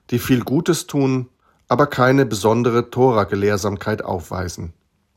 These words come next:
Und gleich der Weide, die weder Geschmack noch Geruch hat, gibt es Juden, die weder in der Tora bewandert sind, noch Gutes tun. Gott aber sagt,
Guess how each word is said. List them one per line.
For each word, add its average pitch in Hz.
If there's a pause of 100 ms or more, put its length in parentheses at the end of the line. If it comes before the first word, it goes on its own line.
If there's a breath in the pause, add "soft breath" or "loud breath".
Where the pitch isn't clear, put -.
(120)
Und 147
gleich 170
der 107
Weide, 113 (400 soft breath)
die 131
weder 175
Geschmack 120
noch 175
Geruch 147
hat, - (500 soft breath)
gibt 139
es -
Juden, 151 (360 soft breath)
die 120
weder 175
in 135
der 123
Tora 117
bewandert 123
sind, 120 (280)
noch 147
Gutes 104
tun. 87 (840 soft breath)
Gott 131
aber 113
sagt, 110